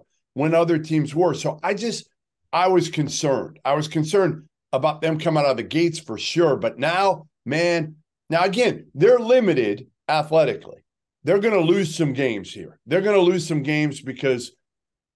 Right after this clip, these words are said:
there are gonna be some teams that are gonna be able to out-athlete them, and they're not gonna be able to guard some of the, and they also don't have a guy you can just say, "Hey, go get a bucket." If, if somehow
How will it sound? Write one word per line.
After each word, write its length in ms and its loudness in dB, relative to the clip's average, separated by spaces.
there 120 -2
are 60 -2
gonna 200 0
be 120 -4
some 220 -6
teams 320 0
that 100 -6
are 60 -4
gonna 140 -4
be 120 -4
able 120 -2
to 120 -6
out-athlete 600 -2
them, 260 -6
and 140 -6
they're 80 0
not 220 0
gonna 160 -4
be 100 -4
able 100 0
to 60 -8
guard 540 0
some 200 -6
of 60 -6
the, 140 -4
and 200 -2
they 80 6
also 340 2
don't 280 2
have 360 0
a 360 0
guy 300 2
you 180 0
can 160 0
just 200 -2
say, 180 0
"Hey, 140 0
go 260 0
get 300 -2
a 80 4
bucket." 640 -4
If, 340 0
if 160 -2
somehow 840 0